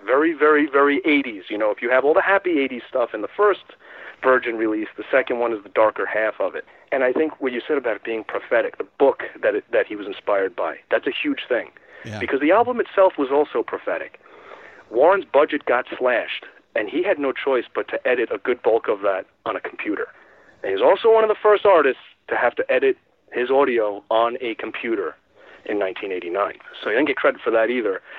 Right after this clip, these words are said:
Speaker 1: but out of necessity, and also thanks to, uh, his, uh, his buddy, road manager at the time, and engineer,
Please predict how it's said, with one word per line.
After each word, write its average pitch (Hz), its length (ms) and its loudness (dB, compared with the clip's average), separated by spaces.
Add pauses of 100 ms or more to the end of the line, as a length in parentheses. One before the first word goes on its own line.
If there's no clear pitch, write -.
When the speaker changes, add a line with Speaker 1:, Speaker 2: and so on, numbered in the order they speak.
(220)
Speaker 1:
but 110 120 0
out 113 120 4
of 113 120 -6
necessity, 113 840 -2 (540)
and 98 280 -2
also 117 400 0
thanks 107 240 -2 (100)
to, 101 220 -6 (120)
uh, 92 240 -2 (100)
his, 95 220 -2 (240)
uh, 104 100 -6 (120)
his 107 100 -4
buddy, 107 520 -2
road 113 240 2
manager 107 420 -2
at 95 80 -4
the - 60 -18
time, 98 500 -8
and 92 180 -8
engineer, 98 480 -4